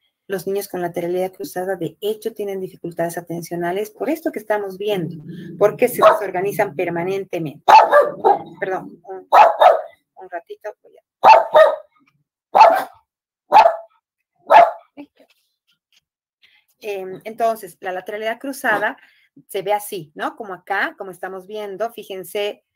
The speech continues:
eh, eh, hay una como dificultad en organizar y en,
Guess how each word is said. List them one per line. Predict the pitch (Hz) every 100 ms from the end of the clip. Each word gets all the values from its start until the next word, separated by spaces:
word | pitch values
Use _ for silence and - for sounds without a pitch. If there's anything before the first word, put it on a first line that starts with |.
| _ _ _ _
eh, | - 185 175 170 170 170 160 - _ -
eh, | 202 _ _ _ _ -
hay | 196 202
una | 202 196
como | 196 196 185 175 - _ _
dificultad | 190 175 185 - 190 185 196 202
en | 190 185
organizar | 170 175 175 175 - 190 190 202 _ _ _ _ _ -
y | 196
en, | 180 175